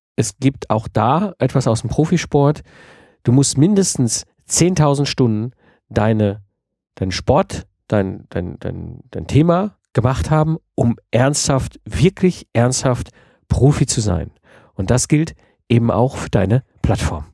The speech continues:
Ich kenne den gleichen Zusammenhang auch noch in einem anderen Kontext, gerade Selbstständigkeit und Unternehmertum. Und da gibt es in der Regel auch zwei ganz typische Meilensteine. Das ist das dritte Jahr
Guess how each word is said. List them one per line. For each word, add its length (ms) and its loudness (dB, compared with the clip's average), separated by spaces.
Ich 120 -10
kenne 180 0
den 100 2
gleichen 240 2
Zusammenhang 480 2
auch 140 0
noch 320 -2
in 100 2
einem 80 2
anderen 240 2
Kontext, 560 -4
gerade 400 2
Selbstständigkeit 800 0
und 160 -8
Unternehmertum. 640 0
Und 520 0
da 60 4
gibt 240 -2
es 240 0
in 100 2
der 140 4
Regel 400 0
auch 340 0
zwei 640 0
ganz 500 -2
typische 680 2
Meilensteine. 680 2
Das 160 0
ist 220 -8
das 100 -8
dritte 280 0
Jahr 400 2